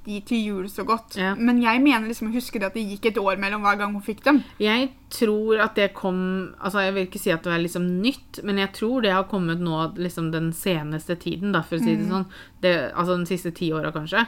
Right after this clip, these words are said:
Speaker 1: Ja.
Speaker 2: At, fordi de har på en måte skjønt at, ok, vi selger sykt mye av det til jul.
Speaker 1: Ja.
Speaker 2: Kanskje vi selger det til påske også.
Speaker 1: Mm.
Speaker 2: Eh, og det er jo for så vidt veldig lur markedsføring, sånn sett.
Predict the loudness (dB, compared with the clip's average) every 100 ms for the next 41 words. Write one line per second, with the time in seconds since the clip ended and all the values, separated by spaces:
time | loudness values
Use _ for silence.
0 | -2 -4 -4 0 -2 -2 -10 -20 -20 -20
1 | -20 -12 -2 0 2 2 2 2 2 2
2 | -2 -2 -4 -4 -4 -4 -6 0 0 0
3 | 0 0 0 0 -2 -6 0 0 0 0
4 | 0 0 0 2 2 2 -6 -6 2 4
5 | 4 2 0 2 0 -2 -4 -4 -4 -2
6 | -2 -4 -6 -8 -6 -4 -6 -4 -2 -2
7 | -2 -4 -8 -12 -14 -8 0 4 6 4
8 | 2 0 -2 0 0 -2 0 2 2 2
9 | 2 2 2 0 -4 -6 -4 -2 -2 -4
10 | -2 -4